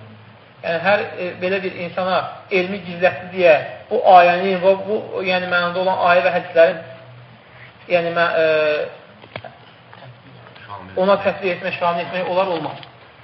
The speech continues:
Elmi gizlətmək o vaxt sayılır ki, elm ondan başqa bir kəsdə olmasın və onu gizlətsin.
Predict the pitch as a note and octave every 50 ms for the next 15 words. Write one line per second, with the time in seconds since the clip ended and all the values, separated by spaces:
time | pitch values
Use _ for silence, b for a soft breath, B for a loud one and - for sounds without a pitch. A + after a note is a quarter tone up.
0 | - - - - - - - - - - - - - - - - A2 A2+ A2+ -
1 | - A2+ A2 G#2+ A2+ A#2+ C3 - - - - - - - - - - - - -
2 | - - - - - - G#3 G#3 G#3 A3 B3 C#4 A3 A3+ A3+ A3 A3 - - A#3+
3 | B3 - B3+ A#3+ A#3 G#3+ - - - G3+ G3 G3+ G#3 A#3+ A#3+ - - A3 G#3+ A3
4 | A#3 A3+ - - - - - - - - A3 A3+ A3+ A3+ G#3+ - A3 G3+ G3 G3+
5 | A3 A3+ A3 G#3+ F#3 - - - G3+ F#3+ G#3+ G3 - - F#3+ - - - G#3+ -
6 | A3+ A3 A3 G#3 G3+ F#3+ - G#3 G#3 G#3+ G#3 G3+ G3 F#3+ F#3 F3 E3+ D#3+ D3 D3
7 | C3+ B2 - - -